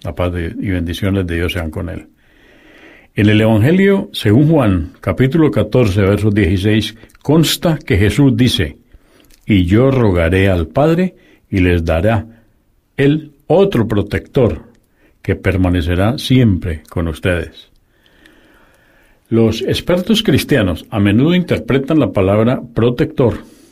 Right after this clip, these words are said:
mencionada en Juan, capítulo catorce, verso dieciséis, como expresamos, como el Espíritu Santo. Sin embargo, la frase "otro protector" implica que será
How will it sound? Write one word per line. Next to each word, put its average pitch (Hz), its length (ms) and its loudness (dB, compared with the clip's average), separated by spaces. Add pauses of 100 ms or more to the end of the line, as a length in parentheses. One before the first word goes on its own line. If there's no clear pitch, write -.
(760)
mencionada 101 680 0
en 85 80 -2
Juan, 110 480 0
capítulo 101 520 -6
catorce, - 480 -6
verso 92 240 -4
dieciséis, 98 480 -2
como 101 200 -4
expresamos, 107 680 -4 (800)
como 135 360 2
el 120 100 2
Espíritu 165 460 0
Santo. 180 400 0 (1120)
Sin 95 180 -4
embargo, 104 600 -2
la 80 180 -4
frase 120 440 -2 (100)
"otro 165 440 0
protector" 139 680 -2 (420)
implica 156 600 -2 (760)
que 90 140 0
será 90 440 -2